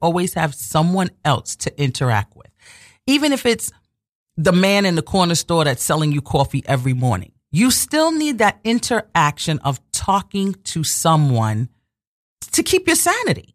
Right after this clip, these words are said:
I mean, when you're just alone in your own thoughts, and especially if your own thoughts aren't in the direction that leads you to doing things that are moral,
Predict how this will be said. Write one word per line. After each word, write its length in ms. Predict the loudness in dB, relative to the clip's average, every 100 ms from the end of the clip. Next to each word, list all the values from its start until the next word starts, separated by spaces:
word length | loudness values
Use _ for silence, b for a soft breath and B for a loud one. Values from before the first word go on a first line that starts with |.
| _ _ 0
I 60 |
mean, 460 | 2 2 0 -2 0
when 180 | 0 0
you're 160 | -2
just 340 | -4 -6 -8 -10 _ _ _ _
alone 680 | 0 0 0 0 0 0 -2 -6 _ _ _ _ 0
in 160 | 2 4
your 220 | 4 2
own 340 | 0 0 0 -2
thoughts, 800 | -4 -4 -2 -4 -6 -10 -10 -12 _ _ _ _ _ _ 0
and 160 | 2 2
especially 640 | -2 -2 -2 -2 -8 -4
if 160 | -4 -2
your 160 | -2 0
own 280 | 0 -2 -4
thoughts 420 | -2 0 0 -2
aren't 300 | 2 2 2
in 100 | 2
the 80 | 0
direction 640 | 2 0 2 0 -2 -4 0
that 260 | 0 -2 _ _ _ _ _ _ _
leads 500 | 0 2 2 0 0
you 140 | 0 0
to 240 | -2 -4
doing 500 | -2 0 2 2 0
things 400 | -2 0 0 2
that 160 | 2 2
are 100 | 2
moral, 800 | 0 2 2 2 2 0 -4